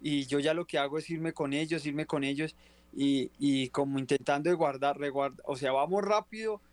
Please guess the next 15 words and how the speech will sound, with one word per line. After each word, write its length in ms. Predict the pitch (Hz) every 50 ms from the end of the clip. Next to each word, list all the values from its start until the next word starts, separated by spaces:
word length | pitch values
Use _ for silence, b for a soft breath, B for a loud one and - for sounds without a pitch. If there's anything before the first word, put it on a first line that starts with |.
| b b b _ _ _ -
pero 380 | 170 165 165 160 160 156 151
a 20 | 151
la 140 | 151 147
misma 280 | 147 151 - - 170 175
vez 160 | 175 175 -
como 440 | - - 185 180 175 170 160 151 160
resguardando 580 | 151 156 151 143 151 151 143 143 151 156 170 180
un 60 | 170
poquitico 540 | - 190 190 - 160 - 170 165 - - 175
de 60 | 165
fuerza 340 | 156 175 175 165 170 175 170
porque 360 | - 165 147 - - 135 123
todavía 420 | 120 - 135 123 123 131 127 127
faltaba 440 | - 147 135 127 - 120 120 127 139
mucho. 300 | 160 185 190 - -